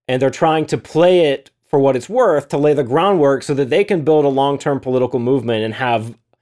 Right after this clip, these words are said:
an impact on politics in the future. They want to run candidates in twenty twenty-eight and future elections. And I don't see anyone else who's trying to start a new political movement and thinking into the future and trying to build something real like that.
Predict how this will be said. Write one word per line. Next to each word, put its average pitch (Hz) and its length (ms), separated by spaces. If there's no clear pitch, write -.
an 139 140
impact 180 460
on 147 160
politics 143 520
in 147 60
the 143 80
future. 147 400
They 117 200
want 135 500
to 175 100
run 160 260
candidates 151 640
in 123 80
twenty 135 280
twenty-eight 143 600
and 117 160
future 165 320
elections. 101 680
And 139 280
I 156 120
don't 240 220
see 180 460
anyone 175 440
else 156 500
who's 156 220
trying 175 360
to 160 40
start 160 280
a 139 60
new 147 500
political 139 440
movement 127 420
and 120 140
thinking 151 480
into 135 160
the 117 120
future 107 800
and 131 120
trying 131 340
to 127 100
build 117 320
something 107 360
real 110 260
like 92 240
that. - 300